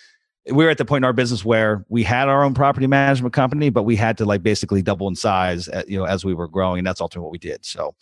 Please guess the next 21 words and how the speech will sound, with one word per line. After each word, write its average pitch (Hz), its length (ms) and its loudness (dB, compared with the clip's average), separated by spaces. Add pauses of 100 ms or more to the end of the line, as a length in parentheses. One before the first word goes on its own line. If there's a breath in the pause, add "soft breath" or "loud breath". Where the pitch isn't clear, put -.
(400 loud breath)
and 143 120 2
you 135 60 6
had 165 140 4
a 147 60 0
third 143 240 0
question 107 320 -2
there, 98 100 -2
and 95 80 -2
I, 95 160 -2
I 104 60 -4
don't 101 140 -2
recall 98 280 0
what 92 80 0
it 80 80 -4
was, 87 300 -6
but 98 160 -2
ultimately 101 400 -2
th-, 95 100 -18
that, 117 280 0
those 135 280 0 (140)
two 156 160 2